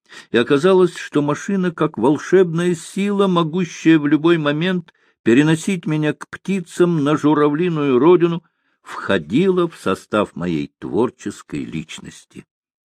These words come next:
Примечание. Пришвин. Собрание сочинений в восьми томах. Том восьмой. Страница двести шестьдесят. Отныне Пришвин, как и положено советскому писателю, стал весьма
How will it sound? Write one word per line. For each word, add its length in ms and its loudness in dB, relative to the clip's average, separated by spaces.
Примечание. 800 -4
Пришвин. 560 -4
Собрание 520 -4
сочинений 640 -8
в 100 -14
восьми 380 -8
томах. 580 -10
Том 240 -8
восьмой. 680 -6
Страница 800 -8
двести 640 -4
шестьдесят. 1000 -14
Отныне 480 0
Пришвин, 560 -4
как 260 -2
и 40 2
положено 520 -2
советскому 640 -6
писателю, 720 -2
стал 320 -6
весьма 640 -6